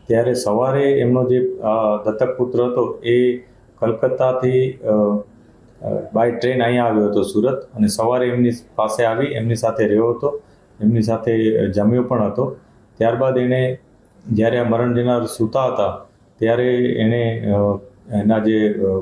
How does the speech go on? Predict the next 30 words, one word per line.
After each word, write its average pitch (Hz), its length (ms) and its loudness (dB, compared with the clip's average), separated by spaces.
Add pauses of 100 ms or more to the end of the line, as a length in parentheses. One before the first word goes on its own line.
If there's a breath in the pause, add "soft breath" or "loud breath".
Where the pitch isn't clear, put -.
બોક્સ 117 360 -2
છે 123 140 0
ત્યાં 101 300 -2
ઘરમાં 107 320 2
એક 107 160 -4
પેટી 104 300 0
હતી, 110 260 -2 (260 loud breath)
પેટીમાંથી 117 460 0
પૈસા 113 360 -2
કાઢવાની 113 420 -2
કોશિશ 120 420 -2
કરતા 123 480 -2 (160)
મરણ 113 280 0
જનાર 117 300 2
હતા 123 140 0
એ 107 100 0
જાગી 110 340 0
ગયા 98 180 2
હતા 110 160 0
પરમેશ્વરદાસ. 101 720 0 (560 soft breath)
ત્યારે 117 240 2
એણે 123 200 0
પરમેશ્વરદાસને 120 880 0
જાગી 107 300 2
જતા 123 460 -2 (300)
એણે 120 220 2
એનું 117 160 2
ગળું, 110 400 2
અ, 110 240 4
અ, 98 480 0